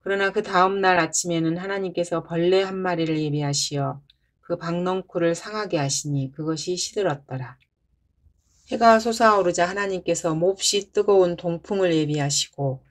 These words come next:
해가 요나의 머리를 쬐니, 요나가 기진하여 스스로 죽기를 바라며 말하기를, "사는 것보다 죽는 것이 내게 더 낫겠나이다." 하였더라.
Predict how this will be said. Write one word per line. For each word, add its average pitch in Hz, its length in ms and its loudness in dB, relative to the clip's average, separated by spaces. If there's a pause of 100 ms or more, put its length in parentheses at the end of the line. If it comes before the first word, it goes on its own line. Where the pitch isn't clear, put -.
(440)
해가 208 220 4
요나의 190 440 6
머리를 160 520 2
쬐니, 156 480 -2
요나가 165 460 -2
기진하여 165 600 -2
스스로 226 440 2
죽기를 160 500 -2
바라며 151 440 -2
말하기를, 135 600 -4 (500)
"사는 220 360 0
것보다 180 420 4
죽는 190 360 -2
것이 185 260 2
내게 160 220 0
더 151 120 -4
낫겠나이다." 151 760 -2
하였더라. 147 680 -8